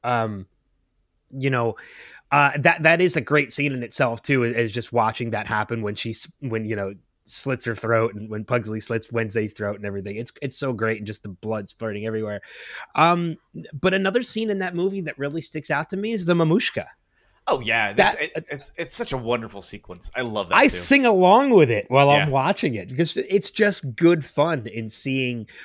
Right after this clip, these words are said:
Speaker 1: all these quirky elements of, you know, th-, this family coming together from, like, this, this great cast of characters in the background that are all possibly related. They're all part of the family.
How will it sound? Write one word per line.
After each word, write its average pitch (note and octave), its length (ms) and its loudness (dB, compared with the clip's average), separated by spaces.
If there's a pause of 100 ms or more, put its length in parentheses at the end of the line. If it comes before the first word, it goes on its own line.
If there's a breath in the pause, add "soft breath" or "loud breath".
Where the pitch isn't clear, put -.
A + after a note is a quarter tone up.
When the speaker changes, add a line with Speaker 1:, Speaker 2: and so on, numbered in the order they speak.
(320 loud breath)
Speaker 1:
all F3+ 180 6
these E3+ 220 0
quirky D3+ 640 -2
elements C3 800 -4
of, A2+ 560 0 (580 soft breath)
you C3 120 0
know, B2+ 140 4
th-, A#2 280 -2
this B2+ 200 0
family B2 420 0
coming A#2+ 360 -4
together A#2 400 -2
from, A2+ 180 -8
like, G#2+ 200 -6
this, A2+ 180 -8
this A#2 200 -8
great C#3 280 0
cast B2 320 -6
of A2+ 80 -12
characters B2 500 -4
in A2 100 -8
the G2+ 80 -8
background A2+ 640 -2
that G#2 100 -4
are G2 120 -4
all G#2+ 380 -2
possibly A2+ 440 -6
related. G2+ 480 -4
They're G2+ 120 -6
all G#2 100 -4
part A2 200 -2
of F#2+ 60 -10
the G2 60 -12
family. A2 520 -8